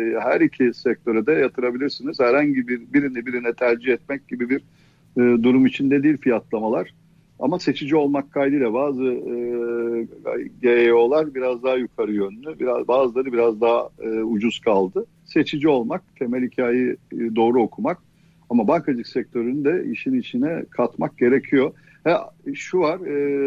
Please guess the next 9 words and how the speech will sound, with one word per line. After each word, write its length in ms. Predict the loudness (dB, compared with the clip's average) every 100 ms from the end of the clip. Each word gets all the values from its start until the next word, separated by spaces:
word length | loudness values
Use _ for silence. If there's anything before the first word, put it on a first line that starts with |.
| 0 -2 -2 -4 -6 -8 -2
kredi 520 | 0 2 2 2 -2 -4
faizleri 460 | -2 0 2 2
eğer 300 | 4 2 2 -2 -12 -8
yılın 220 | -6 -4
ikinci 360 | -4 -6 0 2
yarısından 400 | 2 0 -4 -4
itibaren 580 | 0 4 4 4 2
aşağı 440 | 0 -6 -2 0 0
yönlü 420 | -2 -2 -4